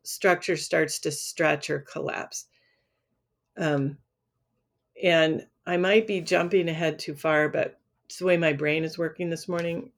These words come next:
Um, that, uh, you know, I was saying both my parents at the end of life had continence problems, and it really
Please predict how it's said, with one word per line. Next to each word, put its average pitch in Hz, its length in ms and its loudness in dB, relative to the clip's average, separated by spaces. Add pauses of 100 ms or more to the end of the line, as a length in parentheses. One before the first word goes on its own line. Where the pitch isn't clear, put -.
(140)
Um, 160 320 2 (540)
that, 170 340 4 (1400)
uh, 180 220 6 (260)
you 196 100 2
know, 175 100 4
I 151 80 2
was 160 160 -2
saying 170 400 6 (960)
both 202 320 8
my 220 180 8
parents 190 420 0
at 160 260 0
the - 140 -2
end 180 200 2
of 165 100 -4
life 165 480 0 (540)
had 165 340 0
continence 160 640 -4
problems, - 720 -12
and 170 200 4
it 160 200 0
really 190 520 8